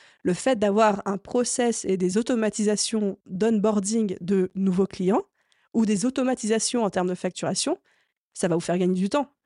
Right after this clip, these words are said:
Ça va fluidifier l'expérience client, ça va vous permettre d'avoir de meilleurs retours, de meilleurs témoignages, une meilleure satisfaction client. Donc, évidemment que c'est important. Deuxième chose, c'est que la structure offre aussi un socle, une stabilité et ouais, vraiment, euh,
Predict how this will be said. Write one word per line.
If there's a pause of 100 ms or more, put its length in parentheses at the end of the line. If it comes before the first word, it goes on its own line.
Ça
va
fluidifier
l'expérience
client,
ça
va
vous
permettre
d'avoir
de
meilleurs
retours,
de
meilleurs
témoignages,
une
meilleure
satisfaction
client.
Donc, (340)
évidemment
que
c'est
important. (140)
Deuxième
chose,
c'est
que
la
structure
offre
aussi
un
socle, (720)
une
stabilité
et
ouais,
vraiment,
euh,